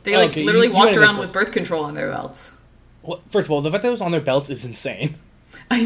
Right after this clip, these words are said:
Speaker 1: know.
Speaker 2: Here's my
Speaker 1: Well,
Speaker 2: bandolier of
Speaker 1: I
Speaker 2: birth
Speaker 1: mean, if
Speaker 2: control.
Speaker 1: casual sex is the pillar of your society, <laughs> then
Speaker 2: I guess that's
Speaker 1: why,
Speaker 2: fair.
Speaker 1: why hide it? You would be a
Speaker 2: I
Speaker 1: bad
Speaker 2: think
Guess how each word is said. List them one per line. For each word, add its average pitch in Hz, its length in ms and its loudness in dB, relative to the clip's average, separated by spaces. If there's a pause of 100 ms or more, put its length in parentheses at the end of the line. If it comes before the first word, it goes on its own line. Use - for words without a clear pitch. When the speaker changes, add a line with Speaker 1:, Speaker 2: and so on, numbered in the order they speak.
Speaker 1:
know. 226 600 -2
Speaker 2:
Here's 214 240 4
my 214 140 0
Speaker 1:
Well, - 220 6
Speaker 2:
bandolier 143 380 0
of - 60 -2
Speaker 1:
I 175 60 4
Speaker 2:
birth 196 80 0
Speaker 1:
mean, 220 140 0
if 214 100 4
Speaker 2:
control. 208 180 6
Speaker 1:
casual 262 240 4
sex 226 320 0
is 185 140 -6
the 190 100 -6
pillar 196 360 -6
of 165 80 -8
your 175 100 -6
society, 196 760 0
<laughs> - 0 -
then 220 440 -8 (460)
Speaker 2:
I 147 100 -12
guess 220 220 -6
that's 139 120 -8
Speaker 1:
why, 180 140 6
Speaker 2:
fair. 135 160 0
Speaker 1:
why 190 160 4
hide 208 260 2
it? - 220 -4 (680)
You 196 100 0
would 185 100 0
be 196 60 4
a 180 40 2
Speaker 2:
I - 20 0
Speaker 1:
bad 165 140 4
Speaker 2:
think - 20 6